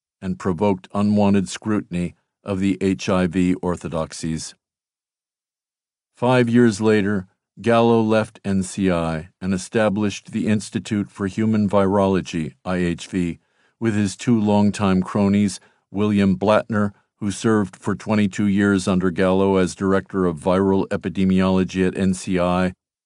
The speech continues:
and Robert Redfield, a military doctor and researcher who shared Gallo's lifelong obsession with H I V and his ethical lacunae.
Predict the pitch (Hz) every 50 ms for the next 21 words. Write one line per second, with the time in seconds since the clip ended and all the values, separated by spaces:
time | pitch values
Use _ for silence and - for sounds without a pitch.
0 | _ _ _ _ - 98 98 98 95 104 107 110 107 120 117 - 98 113 113 110
1 | 98 - - 92 85 80 76 69 65 - _ _ _ _ _ _ - - 82 82
2 | 90 98 104 107 101 - - 98 95 95 92 95 95 98 98 92 - - 98 95
3 | 92 - - 95 90 90 95 104 101 98 - - 90 80 - - 95 95 98 95
4 | _ _ _ _ _ _ _ - 113 101 - - - 113 113 110 113 113 104 92
5 | 98 101 101 101 104 104 101 98 87 87 92 92 101 101 98 95 - 98 101 101
6 | 95 95 98 92 - - - 107 95 95 - - 95 95 92 92 95 - - 101
7 | 98 95 - - 101 92 90 92 85 92 98 92 92 90 87 87 _ _ _ _
8 | _ _ - 90 92 92 101 98 95 92 - - 110 104 - - 95 92 - 87
9 | 85 82 80 - _ _ _ - 90 92 90 - - - 101 98 95 90 82 80
10 | 78 76 76 73